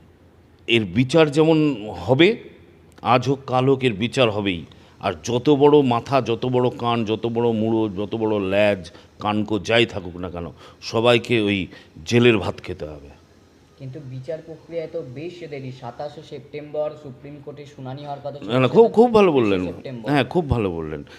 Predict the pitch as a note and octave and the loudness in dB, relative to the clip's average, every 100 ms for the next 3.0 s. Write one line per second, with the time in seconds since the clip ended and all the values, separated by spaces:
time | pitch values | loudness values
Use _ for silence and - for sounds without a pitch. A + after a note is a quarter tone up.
0 | - - B2 A2 A2 C#3 D#3 D#3 D#3 D#3+ | -4 2 4 4 0 -4 -2 -2 -2 -2
1 | E3 E3 F3 F#3 - - - - - C3 | -2 0 -2 -2 -6 -20 -12 -4 -2 0
2 | C3+ E3+ E3 E3 D#3+ D#3+ C3 B2+ G2+ | 2 2 2 0 -2 -2 -6 -6 -8